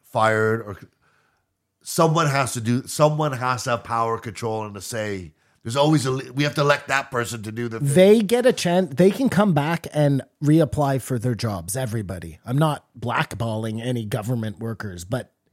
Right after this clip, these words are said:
Speaker 2: there'll be a new hiring.
Speaker 1: But in the meantime, stuff still has to run, so there'll be a skeleton crew of people who know what they're doing to stay on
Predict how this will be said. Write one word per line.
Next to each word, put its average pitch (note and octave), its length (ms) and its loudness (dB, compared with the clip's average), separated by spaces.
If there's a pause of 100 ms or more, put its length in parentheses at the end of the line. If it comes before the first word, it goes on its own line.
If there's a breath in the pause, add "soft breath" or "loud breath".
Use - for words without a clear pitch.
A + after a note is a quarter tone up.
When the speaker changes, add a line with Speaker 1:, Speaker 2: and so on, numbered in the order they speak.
(240)
Speaker 2:
there'll D#3 260 2
be C#3+ 160 2
a C#3 80 2
new D#3 340 4
hiring. G#2+ 760 -6
Speaker 1:
But A#2 400 4
in A#2 100 -4
the A2+ 100 -2
meantime, A#2+ 640 0
stuff A#2 340 -2
still B2 180 -4
has A#2 160 -2
to A2+ 100 -2
run, A#2 420 2
so A2+ 220 -4
there'll G#2+ 120 -2
be A#2+ 140 0
a G#2 180 -6
skeleton A#2+ 640 -4
crew B2 300 -2
of G2+ 100 -12
people A#2 240 -6
who A2+ 80 -2
know A#2 160 -2
what A2 120 -6
they're A2 80 -4
doing A2 240 -6
to G#2 60 -12
stay A2 300 -8
on G2+ 400 -2